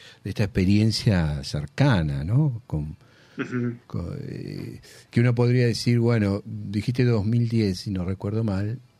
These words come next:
Speaker 1: ¿no? Y que estamos a, eh, bueno, trece años, ¿no?
Speaker 2: A
Speaker 1: Y
Speaker 2: trece años.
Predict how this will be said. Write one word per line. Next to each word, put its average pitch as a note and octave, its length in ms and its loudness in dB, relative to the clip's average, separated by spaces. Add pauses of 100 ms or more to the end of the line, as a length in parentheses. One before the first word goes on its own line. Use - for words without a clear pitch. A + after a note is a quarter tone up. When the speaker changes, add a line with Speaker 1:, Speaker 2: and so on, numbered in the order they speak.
Speaker 1:
¿no? A#2 300 -2 (640)
Y F2+ 340 0
que G2+ 100 -6
estamos F#2+ 480 -4
a, G2+ 420 -4
eh, C#2 720 -12
bueno, D2 240 -10 (400)
trece F#2+ 400 2
años, F#2+ 840 0 (100)
¿no? A2+ 300 2
Speaker 2:
A G2+ 80 2
Speaker 1:
Y - 20 0
Speaker 2:
trece A#2 320 4
años. B2 180 2